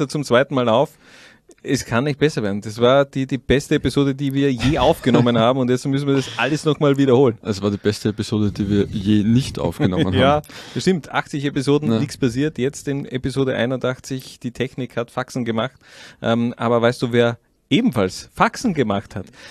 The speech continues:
Speaker 1: Es liegt zwar schon ein paar Wochen zurück, aber das Grazer Derby, da hat, äh, der Kollege Hannes Kartnick, ähm, der Kronenzeitung ein Interview gegeben, und ein Zitat daraus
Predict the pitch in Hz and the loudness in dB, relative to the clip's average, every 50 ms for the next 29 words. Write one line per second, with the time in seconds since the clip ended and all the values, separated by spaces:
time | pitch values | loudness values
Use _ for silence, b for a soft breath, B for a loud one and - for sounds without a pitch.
0 | B B B B - - - - 147 135 208 233 - - - 208 - 208 196 185 | B B B B -18 -10 -6 -6 -4 -2 -4 -4 -4 -4 -4 -4 -2 -2 -4 -4
1 | 180 170 - 175 180 175 180 - - 180 - - 160 139 160 233 233 - - - | -4 -2 -2 -2 0 0 -2 -2 -2 -4 -2 -2 -2 0 0 -2 -4 -6 -8 -4
2 | - 156 180 190 175 160 - - 151 156 170 - - 156 127 - 131 180 214 175 | -2 -2 0 2 0 0 0 0 0 0 0 2 0 0 0 2 0 0 0 0
3 | 127 117 147 185 180 - 143 131 135 151 156 151 - - 165 156 156 156 151 151 | 0 0 0 0 -2 -2 -2 0 2 0 0 0 -2 -2 0 2 4 4 2 2
4 | 151 151 - 151 147 147 147 147 147 143 143 B B B B B B B B - | 0 -2 -4 -2 0 0 2 0 0 -2 -4 B B B B B B B B 0
5 | - 156 151 151 135 147 147 147 - - 123 127 147 - - 107 - - - - | 0 0 0 0 -2 -2 -4 -6 -8 -8 -8 -8 -8 -8 -10 -10 -10 -12 -14 -16
6 | - - 113 123 120 127 127 127 127 127 131 131 131 127 - - 131 120 - 120 | -10 -6 -2 -2 0 0 0 0 0 0 0 -2 -2 -4 -2 -2 -2 -2 0 0
7 | 123 139 147 135 - - 135 131 - 143 131 127 127 127 127 - 147 165 190 - | 0 0 0 -2 0 0 0 2 2 0 0 2 0 0 0 -2 -2 -4 -2 0
8 | - 131 120 127 127 117 131 117 - 117 117 143 160 151 127 113 120 123 123 127 | 0 2 2 2 2 2 0 -2 -2 0 -2 0 0 -2 -2 0 0 0 0 -2
9 | 123 - - 135 120 - 120 127 151 - - - - 127 123 156 170 147 120 110 | -2 -2 -2 -2 0 0 0 0 0 -2 -4 -4 -2 0 0 0 2 4 4 6
10 | 123 156 165 - - - | 6 4 2 -2 -8 -12